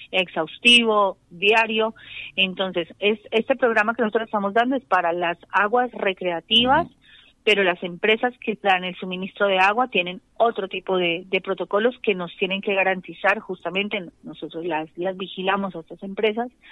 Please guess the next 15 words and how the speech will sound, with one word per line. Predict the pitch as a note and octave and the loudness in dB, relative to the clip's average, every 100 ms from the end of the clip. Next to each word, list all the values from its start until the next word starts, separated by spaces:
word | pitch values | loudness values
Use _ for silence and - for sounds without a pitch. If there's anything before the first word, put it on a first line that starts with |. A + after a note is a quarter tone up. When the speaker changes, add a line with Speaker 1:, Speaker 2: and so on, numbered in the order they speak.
| - - - - | -20 -20 -10 2
Speaker 1:
que | G#3 F#3+ - _ _ - | 2 2 -6 _ _ -2
tienen | F#3+ G3 | 0 0
que | G3 | 0
garantizar | G3+ F#3+ F3+ F3 G#3+ A3+ | 0 0 -2 -6 -6 -2
que | G#3+ | 2
el | |
agua | F3 E3+ | 2 0
sea, | E3+ D#3+ E3 D#3+ D3+ C#3+ C#3+ _ _ - | -4 -6 -4 -2 -4 -6 -10 _ _ -10
eh, | F3+ E3+ | -6 -6
co-, | - - - - - | -8 -12 -12 -12 -4
apta | F3+ - F3 | -4 -2 -6
para | F3+ | -6
el | E3+ | -8
consumo, | E3+ E3 F3 D#3+ E3+ | -12 -12 -12 -12 -16
digamos. | F3+ E3 D#3+ | -18 -20 -20